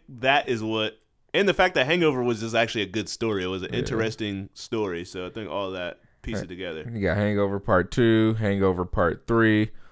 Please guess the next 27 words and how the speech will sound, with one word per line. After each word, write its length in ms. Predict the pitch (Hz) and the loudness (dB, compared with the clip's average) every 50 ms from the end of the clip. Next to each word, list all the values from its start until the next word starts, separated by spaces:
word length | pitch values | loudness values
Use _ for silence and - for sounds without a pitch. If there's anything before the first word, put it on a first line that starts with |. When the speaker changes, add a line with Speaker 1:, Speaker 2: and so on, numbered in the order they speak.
| _ _ _ _ _ - | _ _ _ _ _ -10
Speaker 2:
War 360 | 131 123 135 151 160 156 160 156 | -4 0 6 10 10 10 10 10
Dog 400 | 143 147 143 143 143 139 139 135 | 8 8 8 10 10 8 6 4
shows 360 | - - 143 131 131 127 123 | 2 2 4 6 6 6 4
him 140 | 135 127 127 | 2 -2 -4
stepping 460 | 123 - - 123 110 101 110 110 117 | -4 0 2 2 2 2 2 -2 0
in. 400 | 123 127 127 127 127 127 127 120 - - - - _ _ _ _ | 2 2 2 2 2 0 -2 -4 -8 -14 -20 -20 _ _ _ _
He's 220 | - 127 127 117 117 | -2 0 0 0 0
a 40 | |
producer 640 | 101 - - 92 90 90 113 120 120 113 - 120 110 | -2 -2 -2 -4 -2 0 0 0 0 0 0 0 0
on 260 | 104 101 98 98 98 | 2 2 2 2 0
A 60 | 95 92 | -2 -2
Star 380 | - - - 107 107 98 92 | -2 2 4 6 6 6 4
Is 80 | 90 87 | 2 0
Born. 460 | 85 87 85 80 80 85 90 92 98 - - - - _ _ _ _ _ _ _ _ _ - - | -4 -6 -6 -6 -4 -6 -6 -8 -10 -14 -20 -20 -20 _ _ _ _ _ _ _ _ _ -16 -14
Um, 600 | 85 85 85 82 85 80 80 78 80 80 82 92 98 | -12 -12 -10 -10 -12 -12 -12 -12 -12 -12 -12 -10 -10
Speaker 1:
Even 180 | 185 240 175 | -10 -8 -8
Bradley 280 | 95 98 101 98 95 90 | -4 0 0 0 0 -2
Coo-, 180 | - - 131 - - | -6 -6 -8 -6 -4
and 120 | 110 107 | -4 -4
I 40 | 117 | -2
think 220 | 117 170 143 113 | -2 -2 -2 0
Bradley 220 | 104 127 127 120 113 | 2 2 2 2 0
Cooper 220 | - 131 127 110 104 | -2 -4 -6 -4 -4
is 80 | 95 | -2
also 260 | 101 104 101 98 113 95 | -2 -2 -2 -2 -4 -8
producing 680 | 82 98 90 95 95 90 - 95 87 87 85 78 71 73 | -8 -8 -6 -6 -6 -6 -8 -8 -8 -8 -8 -8 -8 -8
Joker. 360 | 87 95 90 85 87 87 | -6 -6 -6 -6 -8 -12